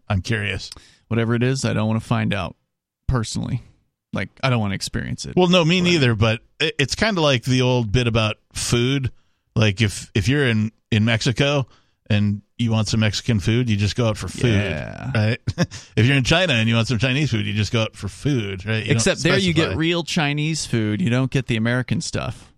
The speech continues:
Speaker 1: Yeah, I understand.
Speaker 2: Right.
Speaker 1: But
Speaker 2: Same thing's true in Mexico. You
Speaker 1: Yeah.
Speaker 2: don't get the American style
Speaker 1: Right.
Speaker 2: tacos. You get the real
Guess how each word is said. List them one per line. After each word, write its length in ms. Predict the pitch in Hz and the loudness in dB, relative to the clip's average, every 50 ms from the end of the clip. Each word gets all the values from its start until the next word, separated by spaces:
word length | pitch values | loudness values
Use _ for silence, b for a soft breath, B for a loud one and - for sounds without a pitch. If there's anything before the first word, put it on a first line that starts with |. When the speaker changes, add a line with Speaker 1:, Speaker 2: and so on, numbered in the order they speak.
| _ | _
Speaker 1:
Yeah, 120 | - 151 127 - _ _ _ _ _ _ _ _ | -2 -2 -2 -2 _ _ _ _ _ _ _ _
I 80 | 123 120 | 4 4
understand. 460 | 127 110 95 - 160 147 117 95 - | 4 4 2 0 0 0 0 -2 -2
Speaker 2:
Right. 180 | 85 65 - - - _ _ _ _ _ _ _ _ _ _ _ _ _ _ | -4 -6 -10 -16 -20 _ _ _ _ _ _ _ _ _ _ _ _ _ _
Speaker 1:
But 220 | - 113 92 90 - - _ _ | 0 0 0 -2 -4 -10 _ _
Speaker 2:
Same 180 | - 151 131 117 | -2 0 0 0
thing's 160 | 117 107 - | -2 -2 -2
true 140 | - 117 104 | -2 -2 0
in 60 | 104 | 0
Mexico. 400 | 113 113 113 - - - - - | -2 -2 -4 -6 -8 -8 -6 -4
You 120 | - 110 | -2 0
Speaker 1:
Yeah. 60 | 127 | 0
Speaker 2:
don't 120 | 120 120 - | 0 0 0
get 120 | 123 - | -2 -2
the 100 | - 113 107 | -2 -2 0
American 440 | 107 110 110 110 110 - 127 107 107 | 0 0 0 -2 -2 -2 -2 -4 -2
style 400 | - - 113 104 101 98 98 98 | -2 -2 -2 0 0 0 0 -2
Speaker 1:
Right. 280 | 98 98 - - - b b b b b _ - | -2 -4 -6 -10 -16 b b b b b _ 0
Speaker 2:
tacos. 500 | - 113 101 107 - 117 101 98 104 - | 0 0 0 -2 -2 -2 -2 -2 -2 -4
You 60 | - | -8
get 100 | - - | -8 -6
the 100 | - 101 | -6 -4
real 540 | 104 110 107 107 101 95 95 95 - 123 | -2 -2 -2 0 -2 -2 -4 -4 -6 -8